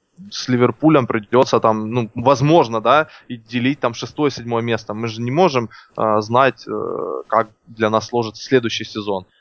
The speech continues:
Ну вот, э, просто, ну, я не сторонник приобретения возрастных футболистов, которые уже, в принципе, отыграли свой, прошли свой пик. Тем более, если это футболист,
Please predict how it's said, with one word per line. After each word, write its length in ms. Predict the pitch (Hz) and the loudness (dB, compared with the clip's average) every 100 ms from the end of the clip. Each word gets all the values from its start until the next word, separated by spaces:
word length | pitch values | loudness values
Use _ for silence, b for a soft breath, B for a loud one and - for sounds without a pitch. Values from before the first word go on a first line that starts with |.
| _ _ | _ _
Ну 280 | 107 107 104 | -10 -4 -2
вот, 180 | 95 90 _ | -2 -6 _
э, 340 | 67 60 58 60 _ - _ | -14 -10 -10 -12 _ -20 _
просто, 480 | 135 147 - 165 156 _ | 2 2 4 2 2 _
ну, 220 | 143 175 | -4 0
я 280 | 170 156 180 | 0 2 2
не 100 | 170 | 4
сторонник 500 | 165 - 175 185 160 - | 0 2 4 4 2 0
приобретения 640 | 143 139 139 160 147 135 | 0 0 -2 0 2 2
возрастных 520 | 127 131 139 - 156 | 2 2 -2 -2 -4
футболистов, 760 | - 131 139 160 180 - 131 - b b | -4 -2 0 2 -2 0 0 0 b b
которые 500 | - 123 156 156 139 | -10 0 4 6 6
уже, 500 | 135 127 127 131 127 113 | 4 2 2 6 6 2
в 80 | - | -4
принципе, 640 | 143 147 127 - 123 117 | -4 -6 -8 -2 2 2
отыграли 680 | 117 120 - 135 151 143 113 | 0 -2 0 4 6 6 2
свой, 300 | 107 - 120 | -2 -6 -6
прошли 320 | 113 131 - 135 | -4 -6 -4 -6
свой 240 | - 127 | -4 -6
пик. 300 | 180 202 - _ _ _ _ | -4 -6 -8 _ _ _ _
Тем 200 | 143 135 | -2 4
более, 380 | 180 208 165 135 139 | 6 6 4 2 0
если 240 | - 143 | -2 -2
это 160 | 143 131 | -2 -4
футболист, 600 | - 123 127 160 175 | -10 -4 -4 -4 -8